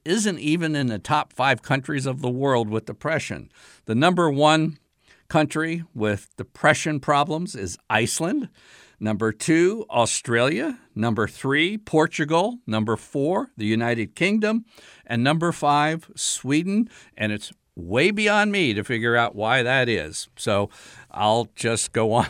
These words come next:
from there. All right. Now, we're talking about common Christian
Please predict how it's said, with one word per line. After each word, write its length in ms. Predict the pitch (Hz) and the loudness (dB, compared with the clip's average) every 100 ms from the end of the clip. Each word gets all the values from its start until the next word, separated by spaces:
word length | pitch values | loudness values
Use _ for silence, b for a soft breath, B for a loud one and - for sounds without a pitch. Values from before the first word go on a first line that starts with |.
| - | -6
from 340 | - - 135 | -8 -2 0
there. 300 | 123 127 80 b b b b b | 4 2 2 b b b b b
All 120 | 151 | 6
right. 240 | 151 110 - _ _ _ _ _ _ _ - | 6 6 0 _ _ _ _ _ _ _ -2
Now, 200 | 139 120 | 2 4
we're 240 | 143 254 | 6 6
talking 480 | - 185 143 143 127 | 6 6 6 2 -2
about 340 | 117 113 101 | 2 2 0
common 640 | - - 170 170 165 170 170 b b b b b - | -4 0 4 4 2 0 -4 b b b b b -20
Christian 920 | - - 190 170 - - 95 98 | -6 4 6 6 0 -6 -4 -6